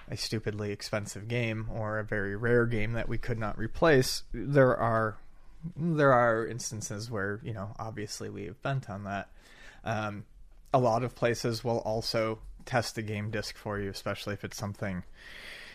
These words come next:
unique, rare, one of a kind. A lot of places have, you know, um, policies built in that will help you. I, I, I mean, does C E X,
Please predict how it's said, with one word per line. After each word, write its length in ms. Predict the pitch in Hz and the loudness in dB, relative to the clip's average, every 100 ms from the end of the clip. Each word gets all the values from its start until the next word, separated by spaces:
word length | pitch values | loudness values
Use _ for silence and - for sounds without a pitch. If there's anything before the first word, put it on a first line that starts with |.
| - | -8
unique, 540 | 123 123 143 151 139 - - - - | 0 4 8 8 4 -2 -4 -6 -2
rare, 280 | 127 123 120 | 4 4 4
one 200 | 113 113 | 2 0
of 100 | 107 | -4
a 40 | 110 | -6
kind. 560 | - 139 131 131 120 - 127 | 0 4 4 4 0 -6 -2
A 60 | |
lot 240 | 143 151 156 | 6 6 6
of 80 | - | 6
places 400 | 143 127 123 123 | 4 4 0 2
have, 440 | 117 110 107 - - | 4 4 0 -10 4
you 140 | - 107 | 4 6
know, 260 | 104 98 - | 4 0 -2
um, 540 | 117 98 92 69 - - - - - - - - - - - - - - - - - - - | -2 -2 -2 -4 -4 -4 -6 -12 -16 -20 -18 -18 -18 -20 -20 -20 -18 -12 -10 -10 -10 -12 8
policies 420 | 208 190 196 151 | 10 12 10 8
built 300 | 165 151 147 | 10 10 10
in 140 | 139 | 8
that 160 | 127 92 | 8 4
will 140 | 110 | 0
help 320 | - 139 123 107 | 6 6 6 2
you. 180 | 87 107 | -2 -4
I, 220 | 107 110 | -6 -4
I, 220 | 82 110 - | -2 -2 -2
I 20 | 113 | -4
mean, 180 | 110 | -2
does 280 | 107 104 98 - - | -2 -2 0 -2 0
C 280 | - 127 113 | 0 2 2
E 180 | 113 92 | 0 0
X, 500 | 110 110 - - | 0 0 -6 -10